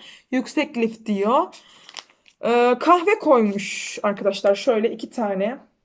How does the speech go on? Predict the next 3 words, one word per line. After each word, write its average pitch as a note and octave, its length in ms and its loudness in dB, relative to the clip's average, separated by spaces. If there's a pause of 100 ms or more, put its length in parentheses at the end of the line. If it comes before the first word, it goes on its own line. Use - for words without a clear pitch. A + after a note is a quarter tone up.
(520)
eşimle G#3 640 -6 (380)
içerim G#3+ 360 -4
artık. - 460 -10